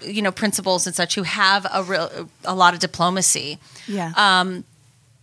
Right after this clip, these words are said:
Speaker 1: I think they have some empathy and they're able to kind of, uh, it'll be, you, you would be fantastic in that 'cause you've been a teacher, right?
Speaker 2: Mm,
Speaker 1: And,
Speaker 2: yeah.
Speaker 1: um,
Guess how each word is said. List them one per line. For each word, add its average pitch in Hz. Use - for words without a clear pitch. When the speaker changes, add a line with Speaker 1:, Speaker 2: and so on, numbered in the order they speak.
Speaker 1:
I 240
think 247
they 208
have 214
some 180
empathy 190
and 160
they're 160
able 170
to 170
kind 156
of, 147
uh, 160
it'll 190
be, 185
you, 196
you 208
would 175
be 180
fantastic 190
in 165
that 156
'cause 160
you've 160
been 190
a 156
teacher, -
right? 160
Speaker 2:
Mm, 196
Speaker 1:
And, 190
Speaker 2:
yeah. 175
Speaker 1:
um, 165